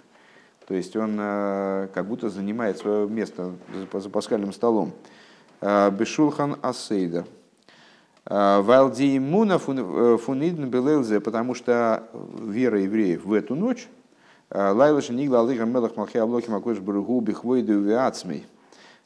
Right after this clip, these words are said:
Э, то есть в ту ночь, который, ко-, в которую, соответственно, согла-, согласно тому, что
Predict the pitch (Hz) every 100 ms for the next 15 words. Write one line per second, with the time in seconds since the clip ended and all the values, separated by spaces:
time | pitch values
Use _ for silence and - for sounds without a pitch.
0 | - 92 90 - 87 - - 131 127 123
1 | 95 - 85 80 92 82 82 - - -
2 | 92 - - 98 92 95 87 82 85 85
3 | 87 85 82 78 - 92 92 87 90 90
4 | 85 87 87 _ _ - 87 85 - 82
5 | 87